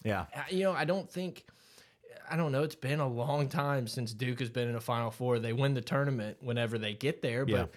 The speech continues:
Speaker 2: it's not like K's in the Final Four every year.
Speaker 1: Right.
Speaker 2: Calipari, what has he done? He's won one at Kentucky when he had Anthony Davis.
Speaker 1: He's brought down L S U is what he's done. He got pissed off that Javonte Smart, the guy he missed out on, beat him at Kentucky.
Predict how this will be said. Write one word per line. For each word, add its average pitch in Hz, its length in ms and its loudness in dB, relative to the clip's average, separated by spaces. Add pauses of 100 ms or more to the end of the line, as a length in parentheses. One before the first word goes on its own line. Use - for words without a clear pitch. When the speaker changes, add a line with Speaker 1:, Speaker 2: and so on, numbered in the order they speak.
(100)
Speaker 2:
it's 151 180 -4
not 175 220 -2
like 147 200 0
K's 151 300 0
in 143 80 2
the 127 80 -2
Final 135 240 0
Four 151 280 0
every 104 260 -2
year. 117 240 -2
Speaker 1:
Right. 87 180 -2 (640)
Speaker 2:
Calipari, 185 720 0
what 190 180 0
has 196 100 -4
he 180 120 -2
done? 120 240 -2
He's 117 180 -4
won 123 260 0
one 117 220 -2
at 156 140 -6
Kentucky 165 420 -2
when 143 140 0
he 123 80 0
had 131 180 0
Anthony 135 380 -2
Davis. 131 440 -2
Speaker 1:
He's 143 200 2
brought 139 260 4
down 120 180 4
L 110 140 4
S - 140 0
U 120 140 6
is 92 100 2
what 87 120 6
he's 85 120 0
done. 80 220 2
He 113 100 2
got 117 200 0
pissed 135 300 2
off 107 300 4
that 104 120 4
Javonte 113 400 2
Smart, 110 440 4
the 107 80 0
guy 107 180 2
he 107 120 2
missed 110 300 2
out 110 220 6
on, 90 320 4 (320)
beat 143 280 4
him 90 400 2 (340)
at 123 240 0
Kentucky. 104 720 2